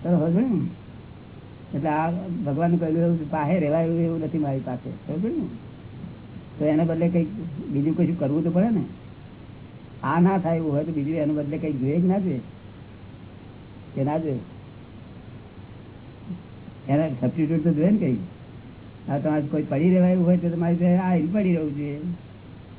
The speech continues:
પણ ત્યાં બધાને કંઈ પડી ના રહેવાય ને. ફાઇલો બૂમા બૂમ કરી મળે.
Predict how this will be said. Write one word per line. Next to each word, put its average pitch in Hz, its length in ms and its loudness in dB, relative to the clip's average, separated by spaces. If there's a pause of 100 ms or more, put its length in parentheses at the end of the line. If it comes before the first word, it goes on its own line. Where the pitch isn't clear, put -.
(100)
પણ 151 100 -2
ત્યાં 160 200 2
બધાને 151 280 2
કંઈ 165 120 2
પડી 165 280 0
ના 180 180 6
રહેવાય 190 220 2
ને. 135 100 0 (1000)
ફાઇલો 156 340 0
બૂમા 160 360 2
બૂમ 165 300 6
કરી 139 220 0
મળે. 135 420 -6